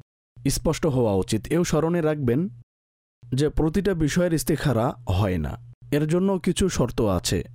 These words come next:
প্রতিটা কাজের ইস্তেখারা হয় না, এর কিছু কারণ আছে। কাজেই সর্বোপরি যারা এই ডিপার্টমেন্টের সাথে জড়িত, তাদের সাথে যোগাযোগ করা উচিত। দাওয়াতি ইসলামীর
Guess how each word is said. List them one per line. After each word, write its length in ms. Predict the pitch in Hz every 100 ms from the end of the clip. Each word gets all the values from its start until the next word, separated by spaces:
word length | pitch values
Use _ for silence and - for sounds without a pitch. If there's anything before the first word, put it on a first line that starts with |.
| -
প্রতিটা 400 | 143 156 170 170
কাজের 320 | 165 151 160
ইস্তেখারা 540 | 131 151 123 143 135
হয় 220 | 107 98 90
না, 320 | 78 - - - _ _ -
এর 180 | 147 160
কিছু 340 | 190 170 196
কারণ 380 | 165 127 117 113
আছে। 380 | 87 67 - 69 - - - _ _ _ 120
কাজেই 360 | 147 151 190 175
সর্বোপরি 600 | 151 151 180 180 175 175
যারা 340 | 170 175 175
এই 220 | - 170
ডিপার্টমেন্টের 560 | 147 147 160 180 175 180
সাথে 420 | - 160 180 170
জড়িত, 540 | 131 123 151 131 131 180 - _ _ -
তাদের 220 | 147 143 165
সাথে 260 | 185 185
যোগাযোগ 360 | 143 139 131 131
করা 200 | 123 101
উচিত। 300 | 95 - 104
দাওয়াতি 420 | 120 127 135 170
ইসলামীর 560 | 156 156 123 117 170